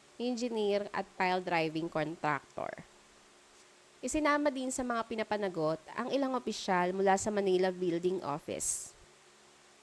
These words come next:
Ilan sa kanila ay ang nag-evaluate ng plano, nag-supervise sa pile driving,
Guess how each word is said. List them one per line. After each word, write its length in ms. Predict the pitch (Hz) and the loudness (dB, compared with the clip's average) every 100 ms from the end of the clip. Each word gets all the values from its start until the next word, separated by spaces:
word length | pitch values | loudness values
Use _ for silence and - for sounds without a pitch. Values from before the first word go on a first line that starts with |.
| - - | -16 -2
Ilan 240 | 262 277 | 6 6
sa 160 | 320 359 | 8 6
kanila 480 | 320 285 226 202 185 | 4 6 8 8 8
ay 80 | 220 | 4
ang 160 | 220 | 2
nag-evaluate 800 | 220 208 190 190 180 190 170 165 | 0 2 4 6 6 6 4 2
ng 160 | 185 180 | 0 -2
plano, 640 | 185 160 160 160 160 190 - - - | 2 2 2 0 -2 -4 -12 -20 -8
nag-supervise 880 | 233 226 - 269 277 247 208 190 202 | -4 -2 -2 0 4 4 4 4 4
sa 80 | 220 | 0
pile 240 | - 202 | 2 2
driving, 720 | 202 190 185 175 170 170 165 | 2 2 2 2 0 -2 -4